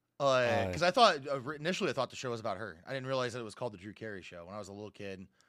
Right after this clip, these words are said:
Speaker 1: Um, but this movie was good.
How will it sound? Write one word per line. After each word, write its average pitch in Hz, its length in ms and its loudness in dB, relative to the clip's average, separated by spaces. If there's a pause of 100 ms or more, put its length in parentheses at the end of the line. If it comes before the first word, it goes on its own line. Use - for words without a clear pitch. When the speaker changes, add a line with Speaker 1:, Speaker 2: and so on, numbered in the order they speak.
(760)
Speaker 1:
Um, 117 560 -4 (220)
but 156 340 8 (500)
this 175 140 -4
movie 320 160 6
was 180 160 0
good. 104 280 -6